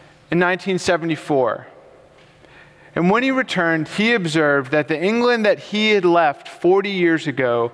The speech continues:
was vastly different than the England that he had returned to. He noticed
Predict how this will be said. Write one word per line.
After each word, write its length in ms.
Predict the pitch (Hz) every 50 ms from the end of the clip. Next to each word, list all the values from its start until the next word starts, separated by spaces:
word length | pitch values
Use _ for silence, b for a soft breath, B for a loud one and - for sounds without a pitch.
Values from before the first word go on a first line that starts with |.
| B B B B B B B
was 200 | 156 160 131 131
vastly 640 | 131 127 160 170 180 202 214 - - 226 220 214
different 460 | 185 151 165 160 - 147 131 127 127 -
than 100 | 147 143
the 140 | 139 131
England 340 | 143 165 175 170 147 139 131
that 120 | 127 117 110
he 300 | - - 165 160 156 139
had 280 | 123 139 131 127 120
returned 560 | 120 127 123 - - - 143 131 131 123 120
to. 320 | - - - - - 123 - - - - - - _ _ _ _ _ _ _ _ _ _ _ _ _ _ _ _ _ _ b b b b b b b b b b b b b b b b b b b b b _ -
He 200 | - 185 214 226
noticed 760 | 220 220 214 208 185 151 135 139 170 - - - - - -